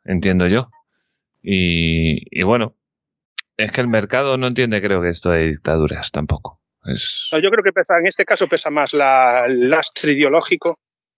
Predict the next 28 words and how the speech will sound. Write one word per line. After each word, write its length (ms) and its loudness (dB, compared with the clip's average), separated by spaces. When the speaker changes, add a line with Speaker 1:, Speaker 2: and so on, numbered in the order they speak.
Speaker 2:
Es 160 -2
que 80 2
Speaker 1:
Mm. 20 6
Speaker 2:
mucha 200 4
gente, 360 0
¿cómo, 120 -6
cómo 180 2
va 180 2
a 60 2
ir 160 2
contra 240 2
lo 100 2
que 120 2
él 320 2
pensó 560 0
y, 60 -2
y, 240 -8
y, 880 0
y 100 -4
defendió 400 2
toda 200 2
su 140 -2
juventud 400 -2
y 40 0
toda 180 0
su 120 -2
vida? 240 0
Speaker 1:
Mm. 320 2